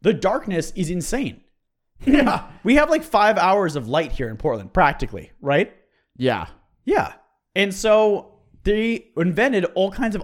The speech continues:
Speaker 1: awesome monsters. So cool.
Speaker 2: It's so cool.
Speaker 1: It's so cool. So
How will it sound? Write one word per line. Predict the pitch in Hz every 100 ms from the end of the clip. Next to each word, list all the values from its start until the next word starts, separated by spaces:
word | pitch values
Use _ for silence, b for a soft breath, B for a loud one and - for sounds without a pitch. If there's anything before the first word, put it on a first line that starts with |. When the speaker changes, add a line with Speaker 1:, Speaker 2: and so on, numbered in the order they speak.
| -
Speaker 1:
awesome | 143 208 190 135
monsters. | 175 392 - - - _ _
So | - 247 254
cool. | - 339 - - _ _ _ _ _ -
Speaker 2:
It's | 127
so | - 98
cool. | - 90 80 - _ _ -
Speaker 1:
It's | -
so | 139
cool. | 120 95 -
So | - 165 160 -